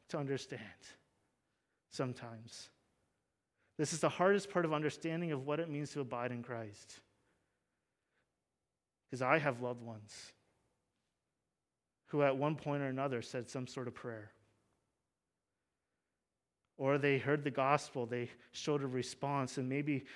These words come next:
they were even baptized, yet they are no, but they're not abiding in Christ. I have youth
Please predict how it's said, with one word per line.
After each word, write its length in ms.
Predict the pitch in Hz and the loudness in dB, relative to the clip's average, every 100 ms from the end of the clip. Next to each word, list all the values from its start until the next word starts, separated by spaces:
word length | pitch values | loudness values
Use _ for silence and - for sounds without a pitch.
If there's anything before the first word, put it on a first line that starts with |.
| - | 0
they 120 | 147 | 2
were 100 | 135 | 4
even 260 | 139 135 123 | 2 2 2
baptized, 640 | 127 147 - 120 123 - - | 2 2 0 -2 -2 -6 -14
yet 260 | - 139 135 | 0 0 2
they 120 | 139 | 2
are 120 | 131 | 2
no, 420 | 127 135 147 139 - - - - | 2 2 2 0 -6 -20 -16 -4
but 120 | 135 | -2
they're 80 | 139 | 2
not 160 | 143 | 2
abiding 420 | 147 127 139 131 120 | 2 2 2 0 -4
in 80 | |
Christ. 540 | 113 - 143 104 - - _ _ _ _ _ _ _ _ _ _ _ _ _ _ _ _ _ _ _ _ _ _ _ _ _ _ _ _ _ _ _ _ _ _ _ _ | -6 -4 -4 -6 -14 -20 _ _ _ _ _ _ _ _ _ _ _ _ _ _ _ _ _ _ _ _ _ _ _ _ _ _ _ _ _ _ _ _ _ _ _ _
I 140 | 147 | 2
have 180 | 143 127 | 4 4
youth 460 | 127 165 135 - | 6 6 6 0